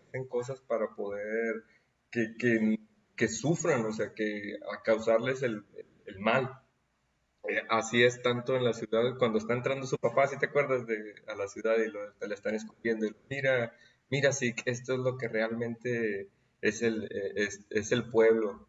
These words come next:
este, lo que piensan de nosotros", y le empiezan a tirar basura y demás.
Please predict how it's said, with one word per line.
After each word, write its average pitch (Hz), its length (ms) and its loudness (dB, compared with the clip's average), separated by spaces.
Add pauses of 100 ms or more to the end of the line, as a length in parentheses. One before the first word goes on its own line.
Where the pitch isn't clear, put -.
este, - 340 -18
lo 104 140 -4
que 107 160 0
piensan 110 360 0
de 117 100 2
nosotros", 107 520 -2
y 98 60 -6
le 95 80 -8
empiezan 98 300 -8
a 104 80 -8
tirar 95 260 -4
basura 98 680 -8 (400)
y 104 80 -6
demás. 98 460 -4